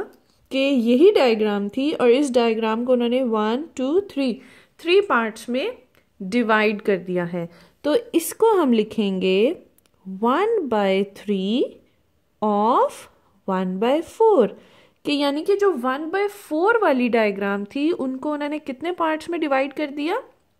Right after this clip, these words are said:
थ्री पार्ट्स में। और इसके अंदर से अब कितनी शेडेड रह गई, only one, one by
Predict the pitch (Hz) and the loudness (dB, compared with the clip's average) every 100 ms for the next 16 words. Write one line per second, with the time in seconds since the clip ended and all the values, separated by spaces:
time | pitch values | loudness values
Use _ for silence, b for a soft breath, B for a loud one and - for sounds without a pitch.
0 | _ - 320 294 - 202 175 175 190 180 | _ -6 -4 -4 -4 -6 -6 -10 -12 -12
1 | B B B B - 247 285 453 - 311 | B B B B -2 0 0 -2 -4 -6
2 | - 427 440 254 240 247 247 285 - 269 | -4 -2 0 0 2 2 0 -4 -2 -4
3 | 247 277 247 302 359 359 294 262 302 269 | -4 -10 -8 -4 -2 -2 -2 -2 -4 -2
4 | 269 262 330 - - - 233 240 247 311 | -2 -2 -2 -2 -6 -6 -2 0 2 2
5 | 466 240 208 226 170 175 170 196 233 302 | 0 0 0 0 0 -4 -4 -2 -2 -2
6 | 277 262 | 0 2